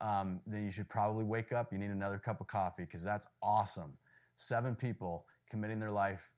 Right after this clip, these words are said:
uh, to follow the Lord today. And so come back at one. Um, with that, I'm gonna pray and, uh, switch gears, and we're gonna jump into, uh, our lesson from Acts this morning. So if you would, uh, let's, uh, let's do this. Let's all stand up,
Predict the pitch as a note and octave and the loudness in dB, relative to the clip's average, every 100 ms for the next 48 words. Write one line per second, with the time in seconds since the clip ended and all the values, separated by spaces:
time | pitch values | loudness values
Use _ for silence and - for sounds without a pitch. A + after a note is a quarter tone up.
0 | - F#2 F2 F2 - G#2+ F#2+ F2 F2 F2 | -10 -6 -6 -8 -6 -2 -2 -2 -4 -4
1 | D#2 E2 D#2+ D#2 D2+ F2+ E2 D#2 - - | -6 -6 -6 -6 -6 -4 -6 -8 -14 -12
2 | - A#2 A#2+ A2 D2+ G#2+ B2 D3+ D3+ - | -4 4 6 6 2 2 2 2 0 -8
3 | - C3 A#2+ - C3 D#3 E3 - D#3+ G3+ | 4 6 6 0 6 8 8 4 2 4
4 | - C3+ C3 C#3 - _ _ _ _ - | 2 4 4 4 -2 _ _ _ _ -14
5 | - A#2+ A#2 A2 G2+ F#2 - D3 - B2+ | -8 -2 0 0 0 0 2 0 2 2
6 | C3 B2 G#2 G#2+ A#2+ G2+ F2+ A2 G2+ G#2+ | 2 2 0 0 -2 -2 -2 -2 -2 -4
7 | G#2 G2 - G2+ F#2+ F2+ F2 - F2+ E2+ | -2 -2 -2 -2 0 -2 -4 -6 -6 -4
8 | E2+ G2 F#2+ G2 F2+ F2 F2 F2 F2+ E2+ | -4 -2 2 2 2 0 -4 0 2 2
9 | - E2+ - F2 E2 D#2+ - F#2+ - - | 0 -4 -4 -4 -4 0 2 2 0 -10
10 | - - G#2 C3+ F3 - - _ _ - | -12 -6 2 8 8 8 -4 _ _ 4
11 | A2 G#2+ G2 F#2 - _ - B2 D3+ - | 8 8 8 4 -8 _ 0 2 6 8
12 | D3+ C3 C3+ C#3+ C3+ B2+ C3 - C3 C3+ | 8 8 6 4 4 6 6 6 4 6
13 | C3 A#2+ C#3+ C3 B2 C3+ - | 6 6 8 10 12 12 10